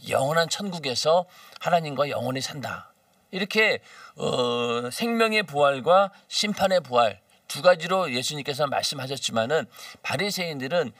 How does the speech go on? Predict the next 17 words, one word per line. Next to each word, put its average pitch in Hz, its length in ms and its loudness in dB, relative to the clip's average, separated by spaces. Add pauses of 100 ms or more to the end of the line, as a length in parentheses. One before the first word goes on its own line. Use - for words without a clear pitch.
(220)
의로운 214 520 0
사람들만, 170 720 2 (180)
어, - 160 -8
부활한다고, 131 840 0 (200)
어, 113 520 -8
믿었던 165 360 -2
겁니다. 127 520 -10 (500)
그러니까 233 260 0
이게 196 520 0 (360)
그 180 200 -6
부활에 196 500 6
대해서, 151 600 2
어, 123 160 -10
개념이 165 400 -4
좀 170 120 -10
달랐던 143 440 -4
거죠. 104 360 -6